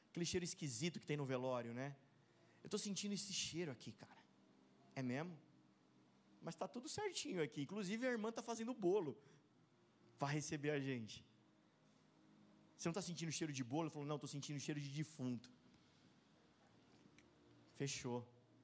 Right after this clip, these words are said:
"Irmã, antes do bolo, antes do café, vamos orar. Vamos fazer aqui uma roda aqui, ó.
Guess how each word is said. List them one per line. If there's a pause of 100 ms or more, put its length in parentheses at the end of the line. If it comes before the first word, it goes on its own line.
(380)
"Irmã,
antes
do
bolo,
antes
do
café,
vamos
orar. (1160)
Vamos
fazer
aqui
uma
roda
aqui,
ó.